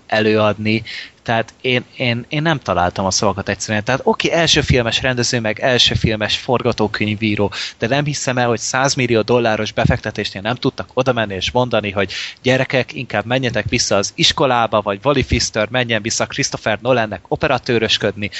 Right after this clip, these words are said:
majd megcsinálják a nagyok. És, és, és ostobaság volt, idegesítő volt a film,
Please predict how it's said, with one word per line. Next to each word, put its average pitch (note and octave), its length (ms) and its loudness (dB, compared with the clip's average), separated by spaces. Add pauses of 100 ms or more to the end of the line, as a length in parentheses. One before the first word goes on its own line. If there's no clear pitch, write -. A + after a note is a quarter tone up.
(100)
majd A#2+ 140 -2
megcsinálják A2 680 0
a F#2+ 60 -4
nagyok. G2+ 540 -2 (460)
És, B2 380 2
és, - 280 0
és - 220 2 (440)
ostobaság A2+ 800 0
volt, A2 240 -2
idegesítő A#2 760 0
volt G#2 340 -4
a A2 60 -2
film, G#2 480 0